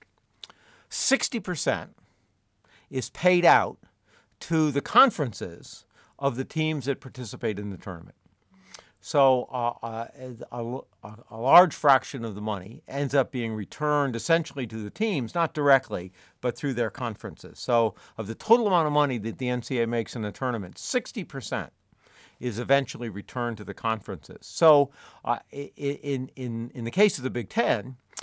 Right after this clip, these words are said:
uh, the Big Ten receives money from the N C A A based upon, uh, how well Big Ten teams do in the tournament over a six-year period. It's a six-year cycle, uh, that the N C A A uses to calculate the, uh,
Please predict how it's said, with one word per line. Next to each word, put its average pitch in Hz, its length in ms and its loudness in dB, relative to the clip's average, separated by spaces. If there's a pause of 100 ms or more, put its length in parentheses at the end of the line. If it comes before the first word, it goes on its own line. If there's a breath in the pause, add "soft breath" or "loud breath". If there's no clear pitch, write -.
(280 loud breath)
uh, 110 640 2
the 120 140 -6
Big 139 220 -2
Ten 143 260 0
receives 123 720 -2
money 139 300 4
from 123 180 -6
the 120 140 -4
N 120 160 -2
C 120 220 -4
A 117 180 2
A - 20 -2
based 120 380 -2
upon, 113 520 -4 (400 soft breath)
uh, - 40 -10
how 160 280 10
well 135 560 8
Big 139 220 -2
Ten 127 220 -2
teams 113 360 -6
do 151 220 0
in 143 80 0
the 131 80 -4
tournament 120 520 -4 (180 loud breath)
over 135 320 2
a 113 40 0
six-year 160 680 0 (300)
period. 120 400 2
It's 104 160 -12
a 104 60 -8
six-year 127 500 -6
cycle, 120 560 -4 (400 loud breath)
uh, 107 180 2
that 104 160 -6
the 123 140 -4
N 120 100 -2
C 120 140 -4
A - 20 2
A - 20 2
uses 110 360 -4
to 110 100 -10
calculate 117 720 0
the, 104 320 -4 (100)
uh, 95 220 -4